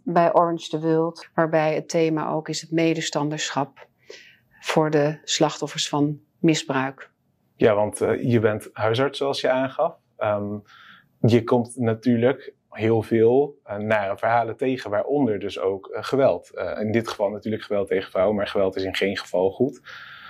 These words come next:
Speaker 2: Eh, geweld tegen vrouwen is echt wel wereldwijd dusdanig groot probleem dat we hier speciaal aandacht voor willen vragen. Het is gewoon belangrijk dat dit onderwerp besproken wordt. En ik ben heel blij dat jullie, eh, hier aanschuiven.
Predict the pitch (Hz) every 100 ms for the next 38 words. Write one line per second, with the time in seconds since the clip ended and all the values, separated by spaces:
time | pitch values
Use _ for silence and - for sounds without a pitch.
0 | - 117 107 - 120 117 110 - 113 104
1 | 92 104 107 104 101 - 113 110 107 101
2 | 101 107 117 110 110 104 104 - 107 -
3 | 104 104 104 101 104 110 107 - - 113
4 | - 127 - 104 131 - 135 131 135 135
5 | 123 123 127 139 175 - 120 110 117 -
6 | 107 107 113 117 110 110 107 107 107 101
7 | 101 - 135 139 123 123 - - - 131
8 | 113 110 107 104 104 104 104 110 104 104
9 | 98 98 - - - - 120 123 123 127
10 | - 101 101 123